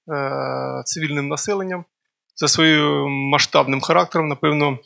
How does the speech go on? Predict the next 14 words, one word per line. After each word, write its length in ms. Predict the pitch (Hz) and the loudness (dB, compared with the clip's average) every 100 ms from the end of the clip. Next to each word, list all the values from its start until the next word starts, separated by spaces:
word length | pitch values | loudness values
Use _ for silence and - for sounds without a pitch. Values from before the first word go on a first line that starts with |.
| _ - - _ - | _ -20 -20 _ -2
е, 720 | 151 139 139 135 131 131 131 127 | 4 6 6 4 4 4 2 0
є 220 | 139 143 | 2 2
о-, 200 | - 165 - - | 2 -2 -4 -6
одним 440 | - 160 143 151 | 0 2 4 4
із, 180 | 143 - | 4 4
е, 200 | 190 143 | 4 2
самих 420 | - 151 147 - | 4 4 2 2
масових 340 | 160 147 135 131 | 4 4 2 2
наряду 360 | 135 131 139 | 2 2 0
із, 320 | 247 139 123 | 0 2 2
е, 40 | 131 135 131 131 | 2 2 2 2
невибірковими 720 | 127 131 131 143 143 131 131 | 2 0 2 0 2 0 2
артилерійськими 760 | 131 - 135 139 131 - 135 135 | -2 0 2 2 2 0 0 -2
обстрілами. 600 | 151 131 - 127 127 | 0 0 0 -4 -8